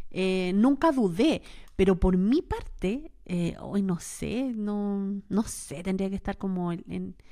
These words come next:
en la parada de... Pero yo sé que yo soy muy abuelita corazón, entonces, claro, para no hacer sentir mal a la otra persona, yo creo que diría,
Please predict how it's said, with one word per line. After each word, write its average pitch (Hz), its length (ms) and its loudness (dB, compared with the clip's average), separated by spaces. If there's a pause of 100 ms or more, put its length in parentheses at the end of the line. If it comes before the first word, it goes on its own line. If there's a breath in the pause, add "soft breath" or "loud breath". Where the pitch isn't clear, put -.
(360 soft breath)
en 190 140 0
la 180 120 2
parada 170 720 -2 (960 soft breath)
de... 175 840 -2
Pero 208 140 4
yo 226 140 2
sé - 120 -6
que - 240 -4
yo 240 60 2
soy 226 160 -4
muy 202 160 -6
abuelita 202 360 -2
corazón, - 460 -6 (380)
entonces, 202 680 -2
claro, 214 320 -4
para 196 100 0
no 208 80 0
hacer 214 180 -4
sentir 208 400 -2
mal 208 180 -4
a 208 40 -8
la 202 100 -4
otra 196 160 -8
persona, 220 420 -8
yo 220 160 -4
creo 208 220 -6
que 202 120 -6
diría, 202 360 -6